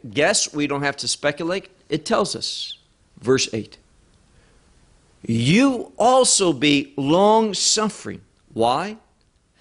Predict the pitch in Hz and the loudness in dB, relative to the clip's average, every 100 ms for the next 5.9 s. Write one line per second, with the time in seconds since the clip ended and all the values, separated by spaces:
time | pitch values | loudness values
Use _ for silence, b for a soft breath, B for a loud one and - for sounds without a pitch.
0 | b - 190 202 185 180 220 214 - 143 | b 0 2 2 0 0 0 0 -4 -4
1 | 120 - - _ 123 160 196 - - 196 | -2 -2 -4 _ -6 0 2 2 0 -2
2 | 196 - 170 160 170 190 165 151 180 - | -4 -6 -8 -4 0 2 2 0 -2 -2
3 | 156 190 180 165 - - 190 - 151 143 | -6 -2 -2 -4 -6 -2 -2 0 -4 -2
4 | 175 - 135 123 180 202 180 147 147 - | -2 -2 -6 2 2 2 0 0 -2 -2
5 | 180 - - 180 180 165 170 - | -4 -4 -4 -4 -2 -2 -2 -4